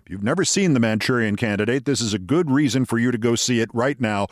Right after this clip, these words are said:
Shut the podcast off and watch it. Henry Silva was ninety-five. And Hollywood. New York Times reporting that Apple is in a quandary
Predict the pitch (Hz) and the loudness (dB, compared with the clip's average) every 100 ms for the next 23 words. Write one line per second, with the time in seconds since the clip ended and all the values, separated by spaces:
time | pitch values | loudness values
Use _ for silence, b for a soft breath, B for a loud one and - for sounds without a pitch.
0 | B B - 127 120 - 117 95 117 101 | B B -4 -2 -4 -2 -2 -2 -2 -2
1 | - 95 92 95 92 101 - 87 107 101 | -2 -2 -2 -2 0 -2 -4 -8 -4 -4
2 | 95 117 98 90 90 90 85 82 101 76 | 0 0 0 -2 -2 -2 -4 -4 -4 -4
3 | - - B B B 123 131 165 208 143 | -10 -20 B B B -4 -2 0 2 2
4 | 110 - B B 127 147 190 143 180 208 | 0 -4 B B 0 2 0 0 0 0
5 | 180 127 143 156 156 143 160 190 170 170 | 0 0 0 2 2 0 -2 -2 -2 0
6 | 147 143 147 139 - - 156 226 240 160 | 0 2 2 0 -2 -2 0 2 2 2
7 | 117 107 165 | 2 0 0